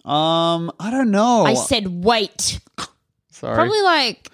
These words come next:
Speaker 2: four or five hundred grams, maybe more.
Speaker 1: That is so many gummies.
Speaker 2: And I was just sort of, like, eating them 'cause I was watching, um,
Speaker 1: Okay, and here's another thing.
Speaker 2: Nothing.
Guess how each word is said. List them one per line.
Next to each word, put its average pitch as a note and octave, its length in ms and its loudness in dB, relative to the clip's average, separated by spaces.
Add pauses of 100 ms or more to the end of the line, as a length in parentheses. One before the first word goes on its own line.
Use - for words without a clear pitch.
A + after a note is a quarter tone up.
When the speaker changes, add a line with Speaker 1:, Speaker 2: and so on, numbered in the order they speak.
(240)
Speaker 2:
four A3+ 440 0
or A3+ 40 -2
five G#3 280 2
hundred A3 300 -4
grams, A#3 880 -2 (1000)
maybe A#3 240 -2
more. C4+ 300 2 (680)
Speaker 1:
That C#3+ 200 -4
is A2 140 -8
so A#2+ 340 -6
many G#2+ 280 -10
gummies. G#2 640 -10 (120)
Speaker 2:
And B3 140 0
I C4+ 80 4
was C4+ 100 2
just C4+ 140 -6
sort C#4+ 120 0
of, C4+ 40 -2
like, A3+ 240 0
eating A#3 380 0
them D#3+ 260 -4
'cause F#3 80 -4
I G3 60 2
was F#3 120 -2
watching, F3 640 -4 (540)
um, D3+ 460 -4 (680)
Speaker 1:
Okay, A#2+ 300 2
and D3 140 0
here's A2 240 0
another G#2+ 300 -2
thing. D#3+ 280 -4 (1900)
Speaker 2:
Nothing. D3 640 -4